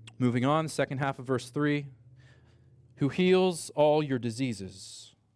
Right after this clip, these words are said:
who redeems your life from the pit." Now, just a couple of clarifications. Diseases here is, is probably physical sicknesses, as you would tend to think with the word diseases. Uh, the pit refers to,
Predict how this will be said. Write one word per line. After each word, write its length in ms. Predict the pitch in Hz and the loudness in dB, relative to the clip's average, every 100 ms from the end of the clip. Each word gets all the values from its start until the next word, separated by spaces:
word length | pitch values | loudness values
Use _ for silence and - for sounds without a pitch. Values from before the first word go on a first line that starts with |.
| _ | _
who 140 | - 117 | -8 -4
redeems 600 | 120 117 135 135 131 135 | -2 0 -2 -2 -4 -4
your 80 | |
life 560 | 127 117 107 104 - _ _ | -2 0 -2 -6 -16 _ _
from 240 | - 101 | -12 -8
the 80 | 101 | -8
pit." 380 | - 113 - - _ _ _ _ _ _ _ _ _ _ | -8 -12 -12 -20 _ _ _ _ _ _ _ _ _ _
Now, 220 | - 117 117 | -4 0 0
just 140 | 120 | -2
a 20 | |
couple 220 | - 143 | 0 0
of 60 | 135 | -2
clarifications. 840 | - 139 127 131 - 117 - 120 113 | 2 2 2 -2 -2 -2 -2 -8 -2
Diseases 640 | 143 131 156 165 165 160 | -2 2 2 2 0 -2
here 280 | 160 151 160 | 0 0 2
is, 240 | 131 127 | 0 -2
is 180 | - 123 | -4 -6
probably 400 | - 139 156 143 | 0 0 2 0
physical 500 | 139 - 120 139 139 | -2 -2 -2 -2 -6
sicknesses, 800 | 127 123 - 120 113 120 - - _ _ _ _ _ _ | -4 -6 -6 -8 -8 -10 -12 -20 _ _ _ _ _ _
as 160 | 107 | -12
you 60 | 110 | -8
would 140 | 107 | -8
tend 180 | - 117 | -6 -4
to 60 | 117 | -4
think 280 | - 110 110 | -4 -6 -6
with 140 | 110 | -8
the 60 | 107 | -6
word 240 | 107 107 | -6 -4
diseases. 720 | 113 104 98 95 92 92 - _ _ _ _ | -8 -8 -10 -8 -10 -12 -18 _ _ _ _
Uh, 200 | 117 113 | 0 2
the 100 | 123 | 0
pit 460 | - - 196 - 143 | 0 0 0 -2 -4
refers 480 | 143 - 147 143 | -2 0 0 0
to, 380 | - 151 127 117 | -4 -2 -2 -2